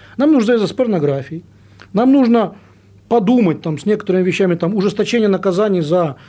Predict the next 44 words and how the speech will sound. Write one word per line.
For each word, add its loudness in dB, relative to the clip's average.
там, -4
скажем, -4
торговлю 0
людьми, 0
например, 0
и 0
распространение -2
наркотиков. -8
То -2
есть, -4
ну, 2
нам 2
нужно 2
защищать 0
свой 0
генофонд 0
на -2
всех -4
таких, -2
ну, 2
щ-, -2
ры-, 0
таких -2
острых -2
точках -2
только. -6
И, -8
конечно, 0
нужно 0
молиться. -4
Если -8
Русь 0
начнет -2
молиться, -2
мы -2
опять -2
начнем -4
превращаться -6
в -10
тех, -6
кем -4
мы -2
должны -4
быть. -6